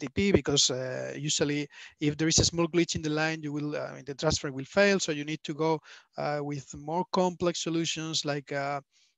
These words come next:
uh, Git F T P or, uh, things like Airclone that, uh, manage connections. And additionally, another thing that happens is that the, uh, they are complex to use. You have to learn more command line, uh,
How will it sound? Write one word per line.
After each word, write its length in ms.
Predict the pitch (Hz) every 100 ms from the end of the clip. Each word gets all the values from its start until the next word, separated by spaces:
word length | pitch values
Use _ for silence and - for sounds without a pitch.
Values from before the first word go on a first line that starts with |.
| -
uh, 280 | 139 139 135 135
Git 140 | 147
F 140 | 147 -
T 80 |
P 540 | 143 190 202 202 196 185
or, 440 | 165 147 143 139
uh, 140 | 139 135
things 180 | - 135
like 160 | 139 135 -
Airclone 600 | 151 160 - 175 175 170
that, 200 | 131 -
uh, 280 | 127 131 131
manage 360 | 135 139 131 -
connections. 580 | 139 175 - 175 175 - - - -
And 160 | 143 - _ _ _ _ _ _ _ _ _ -
additionally, 840 | 139 196 202 190 165 139 127 123 143
another 640 | 131 139 139 139 139 147
thing 240 | - 156
that 100 | 151
happens 380 | 139 170 190 147
is 100 | 143
that 140 | 143 135
the, 280 | 135 131 - - - _ -
uh, 60 | - 147 - -
they 120 | 156
are 100 | 160
complex 380 | - 196 160 151
to 120 | -
use. 360 | 131 113 123 -
You 160 | 143 156
have 240 | 147 160
to 100 | -
learn 320 | 151 196 190 160
more 160 | 147
command 320 | - 135 131
line, 260 | 123 127 131
uh, 400 | - 127 123 120